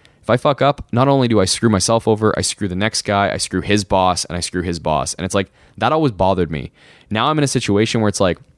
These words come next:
"Look, I wanna fund this research. I want to find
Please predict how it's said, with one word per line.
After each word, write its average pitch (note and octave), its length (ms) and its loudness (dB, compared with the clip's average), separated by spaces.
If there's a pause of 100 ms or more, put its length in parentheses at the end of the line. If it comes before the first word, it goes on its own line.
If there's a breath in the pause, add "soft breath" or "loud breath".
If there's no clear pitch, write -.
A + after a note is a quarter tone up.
(120)
"Look, A2 240 0 (400)
I A2 120 2
wanna C3 200 2
fund A2+ 260 0
this G#2+ 180 -2
research. A#2+ 420 -2 (240 soft breath)
I G2+ 100 2
want G2+ 460 -2
to A2+ 100 -8
find G2 400 0